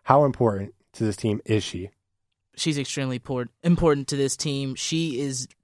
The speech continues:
Speaker 2: just really the engine of this team. She drives everything.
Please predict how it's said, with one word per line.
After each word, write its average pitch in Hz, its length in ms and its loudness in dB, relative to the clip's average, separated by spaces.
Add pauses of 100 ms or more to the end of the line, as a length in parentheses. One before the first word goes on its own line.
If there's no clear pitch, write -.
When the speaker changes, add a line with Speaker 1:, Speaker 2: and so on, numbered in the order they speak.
Speaker 2:
just 139 240 -4
really 139 220 0
the 127 180 -6
engine 127 380 -2
of 127 160 -2
this 123 140 -4
team. 123 180 -6
She 135 120 -4
drives 127 340 0
everything. 135 500 -4